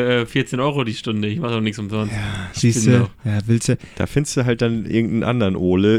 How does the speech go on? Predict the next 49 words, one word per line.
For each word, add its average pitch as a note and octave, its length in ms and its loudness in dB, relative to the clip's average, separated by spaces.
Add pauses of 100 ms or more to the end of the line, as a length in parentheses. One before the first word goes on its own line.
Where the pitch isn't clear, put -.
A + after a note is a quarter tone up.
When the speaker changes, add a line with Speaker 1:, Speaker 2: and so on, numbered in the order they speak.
Speaker 3:
der F#2+ 420 2
von G2+ 360 -2
irgendeinem G2+ 300 0
Speaker 2:
Eben. F3+ 120 6
Speaker 3:
Kreisklasseverein, F2+ 1080 0
der F#2+ 100 4
sich G2 60 4
da D#3+ 80 6
denkt, G#3+ 120 6
Speaker 2:
Zwölftausend, G2 460 4
Speaker 3:
das F3 60 -6
macht G3 140 4
er. F#3+ 80 6
Speaker 2:
zwölftausend F3+ 400 2
freiwillige D#3 540 2
suchen D3+ 300 4
die C3+ 120 2
alleine C#3 300 0
für C#3 120 -2
diese C3 260 0
E C3 160 2
M. C3+ 160 0
Ich A#2 140 0
will B2+ 100 2
gar C3 100 2
nicht B2 120 0
wissen, B2+ 180 0
wie B2 80 0
viel D3 240 2
die C3 100 6
dann B2 160 2
in A#2+ 80 2
Speaker 3:
Ja, - 60 2
Speaker 2:
Frankreich D#3+ 340 4
Speaker 3:
ja. E3 60 4
Speaker 2:
wirklich A#2 260 2
suchen B2+ 260 4
für C3+ 180 0
Speaker 1:
Ich C3 80 4
frag C3+ 80 6
Speaker 2:
Olympia. C#3 300 4
Speaker 1:
mich, D3 80 -2 (140)
ich - 60 -6
würd D#3+ 140 -2
interessant D3 520 -4
finden, C#3+ 400 -4
müsste - 280 -6
eigentlich, E3 260 -4
all-, F3 120 -4